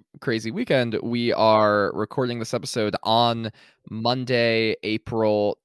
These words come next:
eighteenth, which is the day it will come out. And it's very rare that we record an episode and then it comes out later that very day. So this is a very immediate,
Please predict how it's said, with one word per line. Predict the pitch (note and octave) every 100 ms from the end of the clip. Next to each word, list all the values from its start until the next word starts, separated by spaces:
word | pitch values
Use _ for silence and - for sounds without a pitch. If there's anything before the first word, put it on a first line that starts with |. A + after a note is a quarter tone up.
| _
eighteenth, | - G#2 - G3 E3+ C#3+ -
which | G#2+ A#2 A#2 -
is | A2+ A2+ G2+ - -
the | G#2+ B2+
day | A#2+ G#2+
it | - G#2
will | G2+
come | - G#2
out. | B2 G2+ F2
And | G#2+
it's | G2+
very | A2+ C#3 C#3+ C3+
rare | A2 A2 G#2 G2
that | F2
we | G2
record | F2+ - D3 C3+
an | A2
episode | G#2+ A2 A2 F#2+ E2+
and | G2
then | F#2
it | -
comes | - G2 F#2 -
out | G2 F2+ E2+
later | F2+ F#2 F#2 F2+ F2
that | F2+ F2+ - _ _ _
very | - G2 F2+ F2
day. | D#2+ F#2 F2+ E2 D2 C2+
So | - - F#2+ E2+ E2 -
this | G#2+ C3
is | C3
a | A#2+
very | A#2 A#2+ A#2 A2+ -
immediate, | G2+ G#2 A#2 A2+ G#2+ G#2+ F#2+